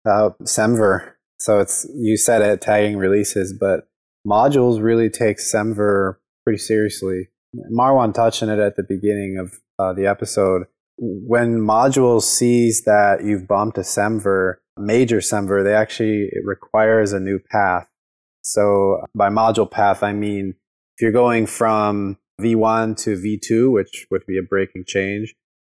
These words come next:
your module path would be slash V two. If you're gonna do GitHub tags or Git tags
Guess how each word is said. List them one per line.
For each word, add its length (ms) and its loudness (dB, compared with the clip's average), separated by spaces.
your 760 2
module 420 2
path 480 -2
would 200 -2
be 360 -4
slash 680 -2
V 180 -6
two. 420 -6
If 160 -4
you're 180 2
gonna 240 0
do 380 -2
GitHub 420 0
tags 680 -6
or 220 -6
Git 320 -6
tags 340 -6